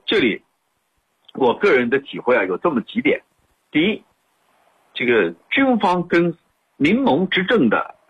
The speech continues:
政府到底谁说了算？对少数民族武装来说，我该听谁的？第二，双方的这种谈判，我这个该不该相信你？目前少数民族武装是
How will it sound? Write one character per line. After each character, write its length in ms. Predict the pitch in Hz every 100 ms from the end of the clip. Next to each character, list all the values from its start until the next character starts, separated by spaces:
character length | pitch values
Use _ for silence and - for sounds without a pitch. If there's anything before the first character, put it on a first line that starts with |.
| _
政 220 | 233 165
府 220 | - - - _ _ _ _ _ -
到 220 | 226 120
底 160 | 87
谁 200 | 78 107
说 140 | 135 156
了 60 |
算？ 160 | 135 - _ _ _ _ _ _ _ _ _ _ _ _
对 240 | - 208 -
少 140 | 117
数 120 | - 196
民 180 | 175
族 100 | 208
武 140 | 202 104
装 160 | 180
来 140 | 147 92
说， 280 | 127 - - _ _
我 260 | 101 101 78
该 200 | 135 127
听 260 | 123 139 127
谁 260 | - -
的？ 160 | - - _ _ _ _ _ _ _ _ _
第 80 | 190
二， 200 | 175 - - _ _ _ _ _ _ _ _
双 340 | - - 262 247
方 160 | 240
的 100 | 226
这 160 | 208 202
种 180 | 147 110
谈 240 | - 120
判， 200 | 175 - _ _ _ _
我 440 | - 135 120 98 - _ _ _
这 120 | -
个 180 | 123 120
该 220 | - 254
不 120 | 247 180
该 140 | 151
相 240 | 156 143
信 160 | 139 117
你？ 120 | 87 _ _ _ _ _ _ _ _
目 180 | 185 226
前 260 | 127 117 -
少 140 | 101
数 80 | 127
民 140 | 131
族 120 | 151 113
武 80 |
装 180 | 80 107
是 140 | 110